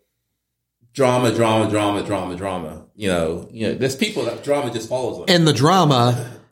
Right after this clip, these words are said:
Speaker 2: is not worth any dollar amount.
Speaker 1: It's, no, it's not. That's what I'm saying. So it's, this is where the screening comes in.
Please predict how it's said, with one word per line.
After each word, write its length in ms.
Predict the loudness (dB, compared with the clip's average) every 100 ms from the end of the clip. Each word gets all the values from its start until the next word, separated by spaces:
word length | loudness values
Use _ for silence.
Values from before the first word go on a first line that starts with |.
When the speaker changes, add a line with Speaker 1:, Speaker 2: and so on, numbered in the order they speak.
| _ -2
Speaker 2:
is 160 | 2
not 220 | 2 2 2
worth 340 | 2 2 0
any 220 | 2 2
dollar 400 | 2 2 0 0
amount. 220 | -2 -2 -4
Speaker 1:
It's, 300 | -4 -6 -2
no, 140 | 0
it's 160 | 0 0
not. 280 | -2 -2 -6
That's 140 | -4
what 60 | -2
I'm 60 |
saying. 480 | 2 0 0 -6 -12
So 480 | -6 0 2 4 4
it's, 260 | 2 -2 -2
this 180 | -4
is 100 | -2
where 140 | -2 0
the 100 | -2
screening 800 | -4 -6 -8 -4 0 0 0 -2
comes 280 | -6 -6
in. 140 | -8